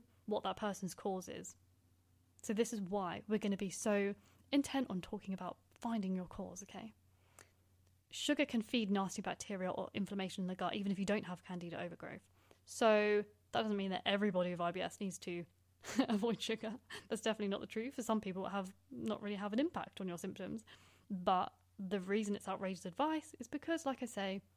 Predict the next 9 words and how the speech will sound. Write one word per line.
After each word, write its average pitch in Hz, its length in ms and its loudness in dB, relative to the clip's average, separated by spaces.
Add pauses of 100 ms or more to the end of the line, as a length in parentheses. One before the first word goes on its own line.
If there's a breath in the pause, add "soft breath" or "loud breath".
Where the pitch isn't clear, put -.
(140)
you 208 100 2
don't 190 140 -2
know 196 80 -6
what's - 140 -10
causing 190 260 -4
that - 120 -8
person's 185 380 -6
symptoms. - 500 -10 (1300 soft breath)
So 269 480 6